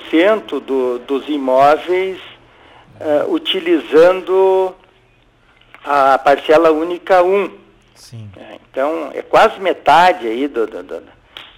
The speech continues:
Speaker 1: do, dos imóveis u-, utilizam esse, essa possibilidade aí do desconto maior, né? Então, aí dá uma representação, eh,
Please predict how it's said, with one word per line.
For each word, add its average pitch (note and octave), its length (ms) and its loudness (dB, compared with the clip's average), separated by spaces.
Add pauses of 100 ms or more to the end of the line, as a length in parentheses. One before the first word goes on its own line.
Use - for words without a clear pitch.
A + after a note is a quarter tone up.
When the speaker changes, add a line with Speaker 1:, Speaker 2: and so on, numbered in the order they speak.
Speaker 1:
do, A#2 260 -6
dos B2+ 260 -10
imóveis D#3 760 0 (600)
u-, D3+ 320 -10
utilizam F3 680 0
esse, D3 920 -2
essa B2 240 -8
possibilidade D3 840 0
aí D3+ 60 -2
do D3+ 140 -6
desconto D3+ 460 -6
maior, C#3 460 2 (440)
né? - 180 -20 (480)
Então, A#2+ 420 -6
aí C3 540 -4
dá B2+ 100 -4
uma B2 160 -2
representação, C3 1120 -8 (640)
eh, A2 360 -8